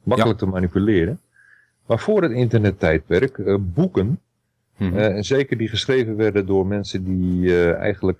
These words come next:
Speaker 1: eh, een beetje buiten de academische wereld vallen, ehm, daar heb ik eigenlijk meer vertrouwen in.
Speaker 2: Oké.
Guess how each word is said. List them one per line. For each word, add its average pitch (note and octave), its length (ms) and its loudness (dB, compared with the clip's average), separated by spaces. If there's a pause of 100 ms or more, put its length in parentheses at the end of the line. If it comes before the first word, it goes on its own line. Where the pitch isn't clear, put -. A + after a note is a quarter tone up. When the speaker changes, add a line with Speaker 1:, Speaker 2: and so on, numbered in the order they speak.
Speaker 1:
eh, F#2+ 140 2
een F2+ 180 -2
beetje F#2+ 220 -2
buiten G2+ 340 0
de F2 80 0
academische F2+ 580 -2
wereld A2+ 340 0
vallen, D#2 440 -4
ehm, F#2 480 2 (500)
daar C3+ 220 0
heb E3 140 0
ik - 80 -6
eigenlijk C#3+ 320 0
meer E3 220 0
vertrouwen A#2 480 0
in. C2+ 160 -14 (600)
Speaker 2:
Oké. C3+ 320 -4